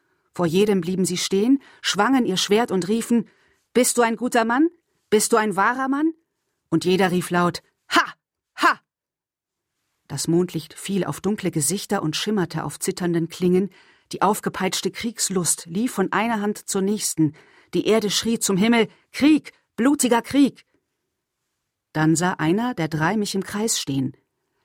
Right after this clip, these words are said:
Er kam zu mir herüber und hob das Schwert über den Kopf, als begrüße eine Nation die andere. „Lady“,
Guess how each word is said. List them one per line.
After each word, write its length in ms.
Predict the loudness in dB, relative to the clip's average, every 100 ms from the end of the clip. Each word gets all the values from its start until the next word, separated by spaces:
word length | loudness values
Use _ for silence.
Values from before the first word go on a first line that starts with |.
| _
Er 120 | -4 -2
kam 260 | 0 0
zu 120 | 0
mir 180 | 0 0
herüber 420 | -2 -2 -2 0
und 180 | -2 0
hob 180 | 0 0
das 220 | -2 -2
Schwert 340 | -2 -2 -2 -2
über 140 | -2
den 180 | -2 -2
Kopf, 340 | -2 -4 -8 -20 -20 -2
als 180 | 0 0
begrüße 580 | -2 0 2 2 2 2
eine 180 | 2
Nation 520 | 2 0 -2 0 0 0
die 140 | 0
andere. 440 | 0 0 -2 -6 -8 _ _ _ _ _ _ _ _ _ -2
„Lady“, 480 | 2 4 2 -4